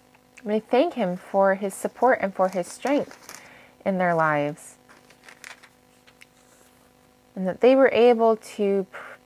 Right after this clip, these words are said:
preserve their liberty and their family and their lands, that they were able to make it out safe. You know, when we win our spiritual battles, it's important to turn to God and to thank Him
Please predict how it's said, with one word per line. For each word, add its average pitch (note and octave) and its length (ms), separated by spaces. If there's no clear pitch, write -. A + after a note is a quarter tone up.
preserve A3 380
their G3+ 180
liberty F#3+ 480
and E3+ 140
their F3 120
family A3 600
and F3+ 160
their F#3 160
lands, F#3 680
that F#3+ 100
they A#3 140
were A#3 160
able A#3 240
to G#3 120
make A3 200
it A3 80
out G#3 240
safe. - 680
You F#3+ 80
know, F#3 120
when G3 260
we B3+ 280
win A3 380
our G#3+ 160
spiritual G3 540
battles, E3 380
it's - 180
important G#3 560
to G3+ 80
turn E3+ 240
to E3 80
God D#3 320
and E3 100
to E3+ 100
thank E3+ 380
Him D#3 300